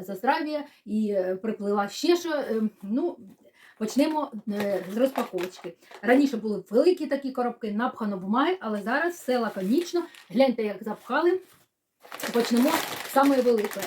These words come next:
Оце моя постійна клієнточка, Світочка, вона замовила собі органічні такі, е, е, як ото, лідінці.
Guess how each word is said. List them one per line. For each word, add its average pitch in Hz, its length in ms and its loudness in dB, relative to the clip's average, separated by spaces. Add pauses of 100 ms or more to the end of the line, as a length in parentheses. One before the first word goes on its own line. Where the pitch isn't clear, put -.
(120)
Оце 226 340 0 (240)
моя 254 280 4
постійна 233 420 -2
клієнточка, 226 680 -4
Світочка, 220 580 -4
вона 240 220 4
замовила 240 480 2
собі 202 260 -4 (120)
органічні 233 680 2
такі, 220 360 -2 (280)
е, 196 100 -8
е, 196 200 -2 (2000)
як 226 260 4
ото, 233 160 4
лідінці. 254 760 4